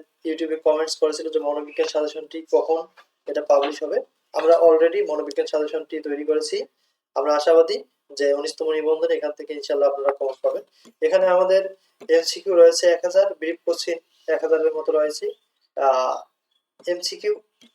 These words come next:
আর ব্রিফ দুইটা পিডিএফ ফাইল আমাদের। আমাদের কিন্তু পিডিএফ সাজেশন আমরা WhatsApp-এ দেব। পিডিএফ সাজেশনটি নিতে আমা-, আপনারা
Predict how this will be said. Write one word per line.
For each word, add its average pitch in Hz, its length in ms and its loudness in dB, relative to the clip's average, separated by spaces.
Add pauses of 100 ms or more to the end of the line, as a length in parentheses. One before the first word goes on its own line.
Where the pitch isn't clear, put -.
আর 151 220 2
ব্রিফ 143 220 -6 (340)
দুইটা 170 280 -6
পিডিএফ 143 400 -4
ফাইল 135 140 -2
আমাদের। 131 240 -6
আমাদের 147 240 -2
কিন্তু 170 240 -10
পিডিএফ 160 340 -4
সাজেশন 165 360 -2 (120)
আমরা 143 160 2 (600)
WhatsApp-এ 165 420 4
দেব। 151 180 -4 (840)
পিডিএফ 147 260 -6
সাজেশনটি 143 500 -4 (300)
নিতে 160 220 0
আমা-, 170 320 2
আপনারা 165 320 2